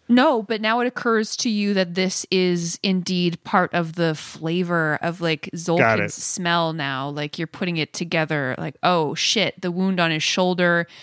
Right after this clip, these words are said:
Speaker 1: smells like imp poison."
Speaker 2: Yeah.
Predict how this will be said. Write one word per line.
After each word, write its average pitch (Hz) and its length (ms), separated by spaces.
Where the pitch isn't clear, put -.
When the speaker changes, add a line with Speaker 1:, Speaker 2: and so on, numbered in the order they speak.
Speaker 1:
smells 190 560
like 175 240
imp 170 260
poison." 156 640
Speaker 2:
Yeah. 123 520